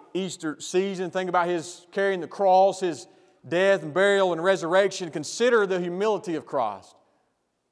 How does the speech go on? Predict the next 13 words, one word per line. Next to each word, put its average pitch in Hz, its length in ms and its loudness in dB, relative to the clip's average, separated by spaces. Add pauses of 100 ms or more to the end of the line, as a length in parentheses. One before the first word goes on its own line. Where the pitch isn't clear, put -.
his 131 100 -12
heart 202 340 4
to 170 60 -8
serve 180 520 -2
and 147 100 -6
his 160 120 -8
willingness 170 580 0
to 160 100 -8
lay 196 240 2
aside 226 540 6
those 196 180 0
attributes, 165 640 0
to, 156 200 0